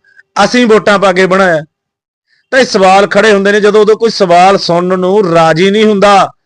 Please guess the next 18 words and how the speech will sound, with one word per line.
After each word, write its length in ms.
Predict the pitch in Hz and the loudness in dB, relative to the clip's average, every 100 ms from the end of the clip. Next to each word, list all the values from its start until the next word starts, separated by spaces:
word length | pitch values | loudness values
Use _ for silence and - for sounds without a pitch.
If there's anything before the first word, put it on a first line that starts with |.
| _ _ _ _ | _ _ _ _
ਕਬੂਲ 480 | 175 170 185 202 208 | -8 0 2 4 2
ਨਹੀਂ 140 | 226 | 0
ਕਰਦਾ। 580 | 226 214 190 220 208 156 - _ _ _ _ - | 0 0 2 2 2 0 -8 _ _ _ _ -6
ਇਹ 120 | 202 | -2
ਗੱਲਾਂ 340 | 185 190 214 | 0 2 2
ਫਿਰ 140 | 208 226 | 2 0
ਚੁਭਦੀਆਂ 560 | - 208 214 240 247 | 0 -2 0 -2 0
ਨੇ 140 | 240 233 | 0 -2
ਸਾਰਿਆਂ 440 | - 190 202 208 | 0 0 2 2
ਦੇ, 260 | 208 202 165 _ _ _ _ _ _ _ _ _ _ | 2 0 -2 _ _ _ _ _ _ _ _ _ _
ਜਿਹੜੇ 260 | 208 233 | -2 0
ਭਮੱਕੜ 460 | 233 226 226 - 226 | -2 -2 -2 -2 0
ਆ 40 | |
ਉਹਨਾਂ 260 | 226 214 240 | 0 0 -2
ਦੇ 80 | 240 | 0
ਵੀ 100 | 247 | -2
ਚੁਭਦੀਆਂ 480 | 240 226 233 247 247 | -2 -2 0 0 2
ਨੇ, 200 | 247 | 0